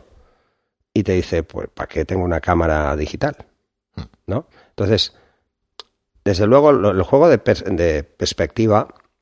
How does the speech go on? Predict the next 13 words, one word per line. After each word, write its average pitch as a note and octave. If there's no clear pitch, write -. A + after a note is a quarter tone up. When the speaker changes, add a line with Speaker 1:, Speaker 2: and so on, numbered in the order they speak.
Speaker 1:
es F#2
muy B2
interesante A#2
hacerlo, A#2+
eh, E2+
con F2
una A2+
focal A2
fija. G2+
Estoy B2+
absolutamente A2+
de F#2+
acuerdo. F2